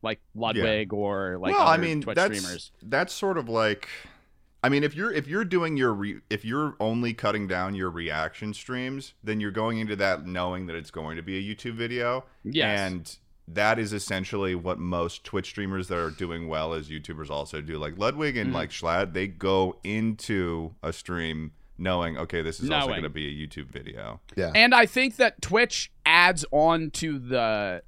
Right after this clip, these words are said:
Speaker 1: the, like, spice of it. Like, there's certain YouTubers that don't do that, and they'll do, like, reaction-based things like Cody Ko, where, like, he'll, like, do the whole spliced thing and,
Speaker 2: Right.
Speaker 1: like,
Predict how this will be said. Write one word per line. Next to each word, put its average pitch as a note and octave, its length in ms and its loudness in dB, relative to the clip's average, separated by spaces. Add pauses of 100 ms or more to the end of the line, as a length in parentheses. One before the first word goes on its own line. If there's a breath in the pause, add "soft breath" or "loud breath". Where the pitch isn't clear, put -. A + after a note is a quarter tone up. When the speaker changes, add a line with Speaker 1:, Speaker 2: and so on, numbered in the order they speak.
(200)
Speaker 1:
the, G#2 640 -4
like, G2 200 -4
spice - 560 0
of F#2 120 -2
it. D#2+ 140 -10
Like, A#2+ 180 -6
there's F#3 160 -2
certain B3 240 -2
YouTubers F3 420 -2
that C#3+ 140 0
don't C3 220 -2
do B2 200 -4
that, C#3 340 4 (440 soft breath)
and B2+ 140 2
they'll B2 100 0
do, C3 220 0
like, A2+ 220 -2
reaction-based A#2 840 0
things A2 320 -2
like G#2 140 -4
Cody A2+ 300 -2
Ko, G2+ 480 -2 (500)
where, A#2+ 180 -2
like, G#2+ 320 -4
he'll, B2+ 260 -2
like, A2 240 -4
do B2+ 160 -6
the G2+ 160 -8
whole B2 340 -4
spliced - 760 -4
thing A2 400 2
and, F2+ 120 4
Speaker 2:
Right. D#2+ 80 0
Speaker 1:
like, G#2 160 -2